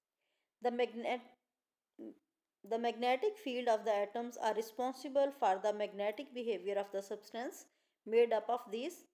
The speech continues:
atoms। Magnetism is therefore due to the spin and orbital motion of electrons surrounding the nucleus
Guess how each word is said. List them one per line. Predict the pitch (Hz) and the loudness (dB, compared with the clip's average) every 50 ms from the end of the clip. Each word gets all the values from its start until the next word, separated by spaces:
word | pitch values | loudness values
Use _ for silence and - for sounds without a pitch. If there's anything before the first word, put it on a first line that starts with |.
| _ - | _ -2
atoms। | 202 208 202 202 180 165 165 - - _ _ _ _ _ _ _ _ - | -2 -2 -2 -4 -8 -10 -10 -14 -20 _ _ _ _ _ _ _ _ -2
Magnetism | 226 247 240 240 277 294 294 320 294 330 349 339 339 | 0 0 2 2 0 -2 -2 -2 -4 -4 -4 -2 -4
is | 320 - - | -4 -4 0
therefore | 277 285 294 294 - - 285 285 294 285 - 247 | 2 2 2 2 0 -2 0 0 0 0 -2 -4
due | 240 226 | -6 -6
to | 226 226 214 240 | -4 -2 -2 -2
the | 233 | -2
spin | 233 - - - 247 254 269 269 - | -2 -4 -6 -4 -4 -4 -4 -6 -6
and | - 233 233 233 - - 226 233 | -4 -4 -4 -2 0 0 0 0
orbital | 226 262 294 320 330 330 285 240 | 0 -2 -4 -4 -4 -2 -2 -2
motion | 208 208 - 233 208 | -2 -4 -4 -4 -2
of | 202 202 202 - 202 | -2 -2 -2 -2 -2
electrons | 190 180 180 - - 196 190 190 208 247 285 - - - _ _ _ _ _ - - - | 0 0 -2 -2 -4 -4 -2 -2 -2 -2 -4 -6 -10 -16 _ _ _ _ _ -8 -2 0
surrounding | 233 196 208 208 214 220 226 269 262 277 | 2 4 4 4 4 2 0 -2 -2 -2
the | 254 226 | -2 -2
nucleus | 214 208 202 196 - 202 196 208 214 226 226 - | -2 -4 -6 -8 -6 0 2 2 2 2 -2 -6